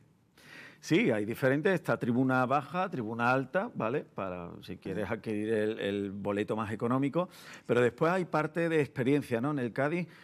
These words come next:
nos hemos propuesto en todo lo que hace-, eh, en todo lo que hagamos, eh, experimentar, sorprender y, y, bueno, en este caso va a haber personas que puedan vivir ese evento desde el, desde uno de los dos banquillos.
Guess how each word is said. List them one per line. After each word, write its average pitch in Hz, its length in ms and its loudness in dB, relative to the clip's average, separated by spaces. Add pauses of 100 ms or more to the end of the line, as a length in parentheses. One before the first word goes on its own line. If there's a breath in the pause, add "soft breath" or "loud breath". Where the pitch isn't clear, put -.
(140 loud breath)
nos 123 200 2
hemos 147 220 2
propuesto 151 580 0
en 135 200 0
todo 143 260 2
lo 143 120 2
que 131 80 0
hace-, - 140 -8
eh, 123 300 0
en 117 160 0
todo 165 160 2
lo 160 120 2
que 123 60 0
hagamos, 135 380 0 (680 loud breath)
eh, 131 340 2
experimentar, 123 760 -2
sorprender 131 840 -2 (500 soft breath)
y, 117 720 0
y, 107 120 -6
bueno, 113 180 2
en 107 80 -2
este 104 180 -8
caso 123 480 -2
va 107 140 0
a 117 40 2
haber 120 260 -4
personas 117 420 -4
que - 80 -20
puedan 120 280 -2
vivir 117 360 -4 (380 soft breath)
ese 120 300 -2
evento 113 340 -2
desde 123 220 -2
el, 107 480 -6
desde 101 260 -2
uno 127 180 0
de 120 80 0
los 104 140 -4
dos 120 140 -2
banquillos. 101 500 -4